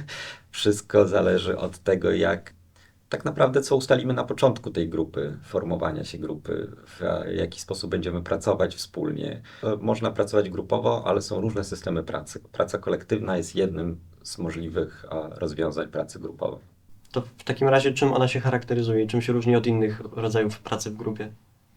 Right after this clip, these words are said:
Speaker 1: Znaczy, tak jak mówię, jest wiele modeli, więc trudno wskazywać dokładnie, czym się różnią poszczególne modele od siebie. Natomiast praca kolektywna rzeczywiście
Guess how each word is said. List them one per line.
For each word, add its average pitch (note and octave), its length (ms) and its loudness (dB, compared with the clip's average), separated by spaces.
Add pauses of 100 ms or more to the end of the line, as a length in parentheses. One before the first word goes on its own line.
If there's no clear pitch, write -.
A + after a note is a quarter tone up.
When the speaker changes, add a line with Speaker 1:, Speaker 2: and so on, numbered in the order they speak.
(120)
Speaker 1:
Znaczy, A#2 300 0
tak - 160 4
jak B2 100 -2
mówię, C#3+ 160 4
jest A2+ 140 4
wiele C#3+ 180 10
modeli, G2 420 6
więc F#2+ 220 -4
trudno A2 400 0
wskazywać G#2 580 0
dokładnie, G#2 440 2
czym G2+ 160 -8
się G#2 140 2
różnią F#2+ 380 0
poszczególne F#2 560 -2
modele F2 360 2
od E2 180 -4
siebie. G#2 300 2
Natomiast G#2+ 480 0
praca A2+ 260 4
kolektywna G#2+ 580 0
rzeczywiście G#2 680 2